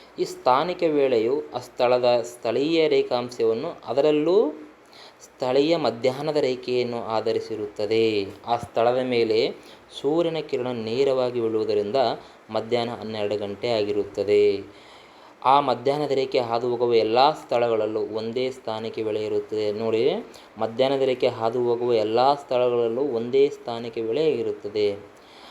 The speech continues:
ಪ್ರತಿ ರೇಖಾಂಶವು ತನ್ನದೇ ಆದ ಸ್ಥಾನಿಕ ವೇಳೆಯನ್ನು ಹೊಂದಿದೆ. ಇಲ್ಲಿ ಬಹುವಾಕ್ಯದಲ್ಲಿ ಕೊಡ್ಬೋದು,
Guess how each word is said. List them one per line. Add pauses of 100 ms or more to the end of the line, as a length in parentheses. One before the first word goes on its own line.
(160)
ಪ್ರತಿ
ರೇಖಾಂಶವು
ತನ್ನದೇ
ಆದ
ಸ್ಥಾನಿಕ
ವೇಳೆಯನ್ನು
ಹೊಂದಿದೆ. (1000)
ಇಲ್ಲಿ
ಬಹುವಾಕ್ಯದಲ್ಲಿ
ಕೊಡ್ಬೋದು,